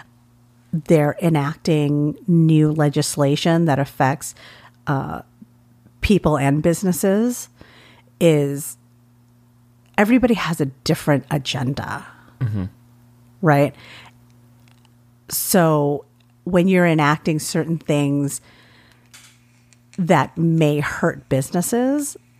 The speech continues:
Speaker 1: they are thinking about hurting the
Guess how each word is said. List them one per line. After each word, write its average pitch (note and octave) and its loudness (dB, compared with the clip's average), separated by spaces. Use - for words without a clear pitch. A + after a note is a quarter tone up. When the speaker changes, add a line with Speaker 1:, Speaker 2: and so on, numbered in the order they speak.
Speaker 1:
they F3+ 2
are B3+ 4
thinking G#3 0
about C#3+ 0
hurting C#3+ -2
the C#3+ 0